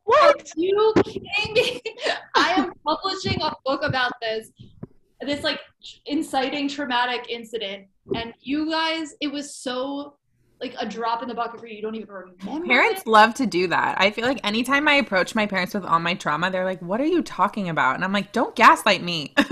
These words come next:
Speaker 2: No, there's all these, like, TikToks which have made me feel really seen of, like,
Speaker 3: <laughs>
Speaker 2: of exactly that, of just being, like, you know, telling my mom about this extremely traumatic thing that happened between us when I was three that I think about every day and has been who I am, and then mom being like,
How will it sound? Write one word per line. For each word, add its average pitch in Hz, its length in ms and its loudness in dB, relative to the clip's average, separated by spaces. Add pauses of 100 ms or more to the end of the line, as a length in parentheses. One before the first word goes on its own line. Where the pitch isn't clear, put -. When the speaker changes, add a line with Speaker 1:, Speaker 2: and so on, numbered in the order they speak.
(440)
Speaker 2:
No, 208 340 -2
there's 339 200 -2
all 285 140 -2
these, 392 160 -2
like, 453 140 -4 (120)
TikToks 247 440 -8
which 254 160 -8
have 226 160 -10
made 214 200 -6
me 214 200 -12
feel 220 180 -8
really 214 380 -8
seen 214 480 -12
of, 214 320 -8
like, 220 180 -8
Speaker 3:
<laughs> 196 240 -20
Speaker 2:
of 269 140 -8
exactly 226 580 -4
that, 208 240 -6
of 220 80 -14
just 233 220 -8
being, 220 240 -6
like, 196 240 -10 (480)
you 220 120 -10
know, 180 180 -12 (220)
telling 247 360 -4
my 233 160 -2
mom 214 320 -4
about 214 280 -4
this 220 240 -8
extremely 220 500 -8
traumatic 208 480 -8
thing 214 180 -10
that 208 100 -12
happened 220 340 -6
between 220 300 -10
us 208 160 -10
when 233 80 -8
I 220 100 -6
was 214 220 -12
three 254 220 -8
that 226 100 -6
I 220 120 -4
think 220 180 -10
about 214 300 -6
every 220 300 -8
day 202 220 -6
and 202 120 -8
has 240 160 -4
been - 200 -2
who 233 280 -12
I 226 80 -2
am, 240 340 -4
and 233 180 -6
then 240 220 -8
mom 226 300 -2
being 226 340 -8
like, 208 240 -8